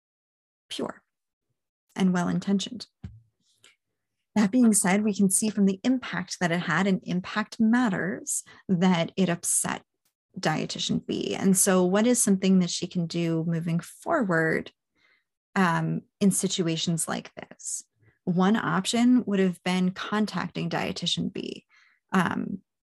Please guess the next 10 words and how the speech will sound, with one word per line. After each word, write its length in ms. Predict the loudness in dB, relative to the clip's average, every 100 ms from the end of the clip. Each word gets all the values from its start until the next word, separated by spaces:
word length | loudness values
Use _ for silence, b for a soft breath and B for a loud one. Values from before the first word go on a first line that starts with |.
| _ _ _
proactively 680 | 2 2 2 0 -2 0 0
and 100 | 2
saying, 220 | 2 2
"Hey, 500 | 2 -2 0 0 0 -2
I'm 340 | -2 2 2
this 220 | 2 -2 -4
dietitian. 480 | -6 -6 -6 -4 -4
I 80 | -4
live 180 | -4
here. 420 | -4 0 2 2